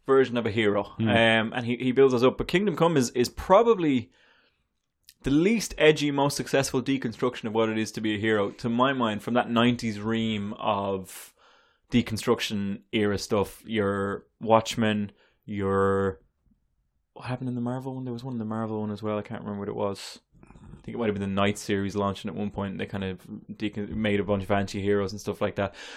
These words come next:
Speaker 1: But anyway, we were experimenting with this field of, are heroes really all they're cracked up to be? What would it like to be a real hero? And he came along with Kingdom Come, which is an alternate dimension version of the D C Universe, um, one of their Elseworld series.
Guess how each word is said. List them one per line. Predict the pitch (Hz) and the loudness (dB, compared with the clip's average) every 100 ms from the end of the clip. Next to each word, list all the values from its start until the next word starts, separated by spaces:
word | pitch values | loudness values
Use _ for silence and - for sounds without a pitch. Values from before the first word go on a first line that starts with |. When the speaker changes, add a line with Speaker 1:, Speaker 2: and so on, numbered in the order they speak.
| - | 2
Speaker 1:
But | 160 | 8
anyway, | 160 127 107 - | 12 12 10 4
we | 143 | 4
were | 151 | 4
experimenting | 151 - 160 160 156 143 123 | 4 4 6 8 6 2 0
with | 120 | -2
this | 110 120 - | 0 -2 2
field | 123 123 113 | 6 8 8
of, | 110 110 104 | 10 8 8
are | 123 143 | 8 8
heroes | 139 139 135 131 113 | 10 12 12 10 4
really | 127 120 | 2 6
all | 120 | 6
they're | 117 | 6
cracked | 110 113 107 123 | 4 2 2 0
up | 120 | 0
to | 120 | 0
be? | 117 120 117 | 4 4 4
What | 110 101 | 4 2
would | 110 | 2
it | 104 | 0
like | 107 - | 0 0
to | |
be | 107 | 0
a | 101 | 2
real | 104 113 | 4 4
hero? | 110 110 113 107 - - - | 4 4 2 0 -8 -12 -6
And | 143 | -4
he | 170 | 0
came | 185 156 | 2 4
along | 139 131 | 4 2
with | 117 | 0
Kingdom | 139 120 113 | -2 -2 -2
Come, | 151 151 117 | 0 0 0
which | 113 | -2
is | 110 | -2
an | |
alternate | 120 139 139 127 110 | 0 0 -2 -8 -6
dimension | 117 113 127 - 104 | -2 -2 -4 -6 -2
version | 104 101 104 104 | 0 0 -2 -4
of | 107 107 104 - | 0 0 0 -6
the | - | -6
D | 127 | -6
C | - 127 | -4 -4
Universe, | 160 156 101 98 - - - | -4 -4 -6 -6 -14 -18 -8
um, | 117 110 117 | -4 -4 -4
one | 117 | -2
of | |
their | 107 | 0
Elseworld | 113 117 - 110 104 | 0 -2 -2 -4 -2
series. | 113 107 104 | -2 -2 -4